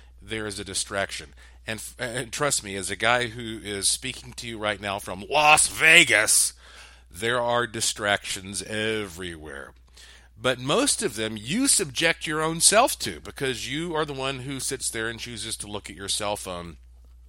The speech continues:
constantly and see all these ads and see all these distorted news stories. But that said, um, you can break through the mental chaos and the mental noise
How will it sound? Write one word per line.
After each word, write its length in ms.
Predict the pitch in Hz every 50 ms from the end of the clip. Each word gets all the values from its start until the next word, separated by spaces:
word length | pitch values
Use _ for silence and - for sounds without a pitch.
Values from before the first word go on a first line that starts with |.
| - - -
constantly 720 | - 120 107 95 - - - 107 - - 95 92 92 87 - - - - - - - - -
and 140 | - 87 90
see 180 | - - 107
all 140 | 101 92 92
these 240 | 92 101 98 90 -
ads 440 | 92 92 92 92 92 92 92 - -
and 140 | 95 95 -
see 220 | - - 98 95
all 120 | 92 92
these 240 | 85 92 92 92 92
distorted 460 | - 98 - - - 98 90 87 85
news 260 | 85 92 98 98 98 -
stories. 440 | - - 87 82 85 85 82 -
But 240 | - - 117 98 - - - - - - - - - -
that 300 | 90 107 156 180 185 -
said, 440 | - - - 120 104 98 95 92 90 - - - - - - - - - - - - - -
um, 440 | 101 104 98 92 92 90 90 82 - - - - - - - - - - - - -
you 180 | - 143 170 185
can 220 | - - 202 151
break 480 | 127 110 123 156 190 214 220 - - -
through 840 | - - - - 165 180 220 254 262 214 139 104 95 95 98 95 104 - - - - - - - - - - - - - - - - - - -
the 160 | 107 117 120
mental 460 | 113 120 139 151 160 - - 135 117
chaos 760 | - - 127 113 110 107 104 95 90 87 90 90 - - -
and 120 | 101 104
the 60 | 101
mental 320 | 104 123 127 123 - 110 95
noise 680 | 92 104 151 202 180 104 85 85 85 85 - - -